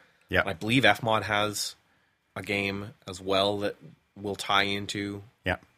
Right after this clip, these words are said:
Speaker 2: Um, now there exist games that you can take apart the existing projects.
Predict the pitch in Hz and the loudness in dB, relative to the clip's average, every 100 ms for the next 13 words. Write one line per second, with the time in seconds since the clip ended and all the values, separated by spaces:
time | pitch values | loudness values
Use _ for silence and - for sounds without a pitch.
0 | _ 95 90 85 - - - 131 131 135 | _ -8 -6 -8 -14 -20 -4 6 8 10
1 | 147 156 135 127 104 98 113 - - 98 | 10 10 10 8 6 4 4 4 -6 0
2 | 107 110 110 107 104 104 92 98 90 85 | 4 4 2 -4 -6 -6 -8 -6 -6 -10
3 | _ _ - 143 139 - 117 - 120 - | _ _ 2 6 6 4 -6 4 4 6
4 | 110 98 98 - 98 90 92 92 87 - | -2 -4 -4 -4 -4 0 0 2 -4 -4
5 | - | -14